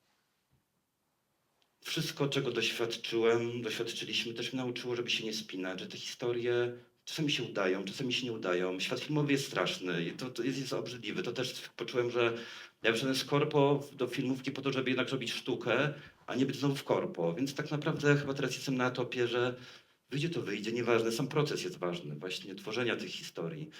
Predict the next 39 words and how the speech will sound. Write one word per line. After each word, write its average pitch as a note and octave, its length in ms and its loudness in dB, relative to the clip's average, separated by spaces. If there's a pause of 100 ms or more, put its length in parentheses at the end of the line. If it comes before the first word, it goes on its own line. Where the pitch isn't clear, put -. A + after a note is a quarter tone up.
(520)
Pomysłów F3 360 8
jest E3 120 8
dużo A#2+ 260 4
na A2 100 8
kolejne A2+ 380 6
filmy, G#2+ 440 0
scenariusze, A2 920 0 (300)
to - 100 -16
wszystko A#2+ 280 -6
gdzieś A2+ 200 -2
tu A2+ 140 -6
jest. - 440 -2 (920)
E, A#2 800 2
ale D3 220 10
mam F3+ 160 12
taki F3 200 8
zen, E3+ 360 10
że A#2 500 8 (800)
to B2+ 80 -4
nie E3 100 6
liczy - 200 0
się - 120 0
nawet, F2+ 260 0
nie G#2 60 -6
wiem, F#2 100 2
nominację D3+ 320 6
do D3 60 4
Oscara C3 220 2
już G2+ 160 -2
miałem, F#2+ 400 2
to G2 100 -8
jest F#2+ 120 -8
jakby F#2+ 220 -6
już, - 200 -6 (760)
to - 20 -2
już A2+ 120 -2
mam G#2+ 140 2
za G2+ 80 -2
sobą. F#2 340 4